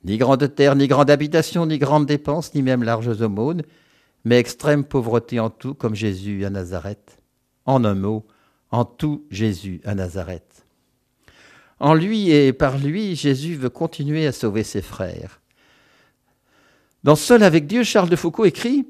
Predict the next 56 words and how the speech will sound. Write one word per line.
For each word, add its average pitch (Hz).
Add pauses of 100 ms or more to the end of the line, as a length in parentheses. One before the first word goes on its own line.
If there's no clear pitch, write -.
(140)
Il 180
faut 196
aller 180
non 180
là 180
où 135
la 131
terre 131
est -
la 110
plus 107
sainte, -
mais 117
là 123
où 120
les 110
âmes 117
sont 110
dans 110
le 101
plus 107
grand 101
besoin, 104 (240)
là 143
où 147
Jésus 139
irait 135
à 127
la 123
brebis 120
la 113
plus 104
égarée, 110 (320)
au 113
frère 131
de 120
Jésus 120
le 107
plus 107
malade, 101
au 113
plus 104
délaissé, 95
au 95
plus 95
perdu, 90 (640)
et 113
d'aimer 110
ses 104
frères. 101 (360)
Dans 117
les 120
œuvres 127
spirituelles, 131
il 143
écrit : 170